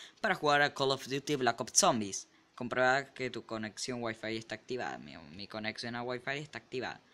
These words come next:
Y ahí dice, "No se pueden descargar los recursos". Toca la pantalla para salir.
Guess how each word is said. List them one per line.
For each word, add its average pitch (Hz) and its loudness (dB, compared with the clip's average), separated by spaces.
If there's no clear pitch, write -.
Y 170 8
ahí 160 8
dice, 139 2
"No 143 0
se 151 0
pueden 151 4
descargar 131 2
los 117 -2
recursos". 104 -8
Toca 120 -6
la 113 -2
pantalla 117 -8
para 110 -6
salir. 92 -12